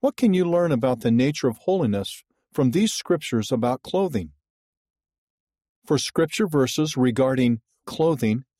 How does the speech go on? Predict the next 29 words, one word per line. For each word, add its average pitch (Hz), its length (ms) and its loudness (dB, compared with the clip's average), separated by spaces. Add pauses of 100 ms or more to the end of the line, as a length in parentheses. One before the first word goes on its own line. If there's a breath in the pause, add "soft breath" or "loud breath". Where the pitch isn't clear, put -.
(180)
go 254 140 2
to 202 80 0
page 151 360 0
forty-six 139 680 0
of 107 140 0
this 107 220 -2
issue. 104 340 -4 (1700)
The 151 120 0
scriptures 233 520 -2
teach - 340 -2
us 135 160 0
that, 135 140 2
among 135 360 2 (100)
other 175 220 0
things, 113 500 0 (420)
we 131 140 2
can 170 340 0
be 160 160 0
sanctified 165 880 -2 (100)
or 151 220 2
become 135 420 -2
more 143 320 0
holy 113 420 0 (680)
when 170 160 2
we 180 180 0
exercise 147 720 -2
faith 123 220 0
in 190 80 0
Christ, 131 560 -4